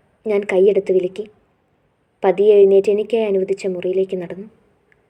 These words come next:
കാല് തളരുന്നത് പോലെ തോന്നിയതും കട്ടിലേക്ക് കയറി കിടന്നു.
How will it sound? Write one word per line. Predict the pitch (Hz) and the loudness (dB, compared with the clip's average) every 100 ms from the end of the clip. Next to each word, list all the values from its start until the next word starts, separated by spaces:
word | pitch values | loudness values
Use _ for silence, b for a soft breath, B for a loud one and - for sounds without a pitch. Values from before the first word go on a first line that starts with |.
| _ _ _ _ - | _ _ _ _ -2
കാല് | 269 269 302 | 0 2 2
തളരുന്നത് | 285 220 240 254 269 | 0 0 0 0 2
പോലെ | 254 233 214 | 2 2 0
തോന്നിയതും | 208 190 196 190 175 | 0 0 0 -2 -6
കട്ടിലേക്ക് | 180 196 202 208 208 208 | -12 -10 -8 -6 -6 -8
കയറി | 190 180 190 | -10 -10 -12
കിടന്നു. | 185 175 | -14 -18